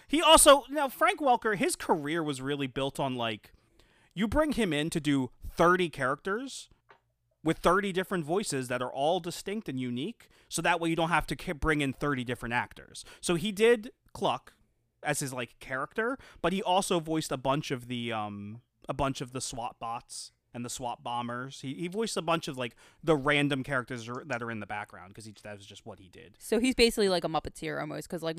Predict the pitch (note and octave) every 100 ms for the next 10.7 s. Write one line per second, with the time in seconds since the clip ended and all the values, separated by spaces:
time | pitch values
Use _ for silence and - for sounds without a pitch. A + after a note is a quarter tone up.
0 | F#3 D#4+ D#4+ F3 - A#3+ C#4+ D#4 C4+ G3+
1 | A3+ - - D#3+ E3+ D#3 D#3 D3+ C#3 E3
2 | C#3+ D3 - - C3 A#2 - _ - C3+
3 | A2+ A2 G#2+ - _ - C3+ F#3+ D#3+ C#3+
4 | - E3+ D#3 D#3+ D3 E3 F#3 - _ _
5 | _ _ D3 - - - F3 A2+ G2 _
6 | _ _ _ C3 B2 A#2+ G#2+ E2+ - _
7 | - F#3+ D#3+ D3+ D3 - D#3+ D#3 D#3+ D#3
8 | D#3+ F3 D3 C3 D#3 C3 - B2+ A#2+ A#2
9 | A#2 A#2 A#2 A2 A2+ A2 A#2 G#2+ - F#2
10 | - F2 A2+ A3+ - D#4+